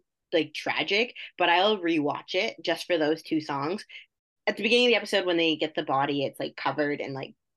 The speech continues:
bugs, and I, like, always look away. Um, but then as soon as the explosion happens and the song starts playing, I, like, immediately turn back 'cause I love Lung by Vancouver Sleep Clinic.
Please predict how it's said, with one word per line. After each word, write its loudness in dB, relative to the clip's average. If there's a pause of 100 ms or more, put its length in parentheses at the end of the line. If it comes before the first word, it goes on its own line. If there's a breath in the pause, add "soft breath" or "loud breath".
(260)
bugs, -4
and -2
I, 2
like, 2
always 0
look -6
away. -2 (340 loud breath)
Um, -2 (260)
but -8
then 2
as 0
soon 0
as 0
the -6
explosion 0
happens -2
and -2
the -10
song -4
starts -4
playing, -4
I, 0
like, -4
immediately -2 (120)
turn -4
back -4
'cause -16
I -4
love 0
Lung -6
by -6
Vancouver -10
Sleep -16
Clinic. -10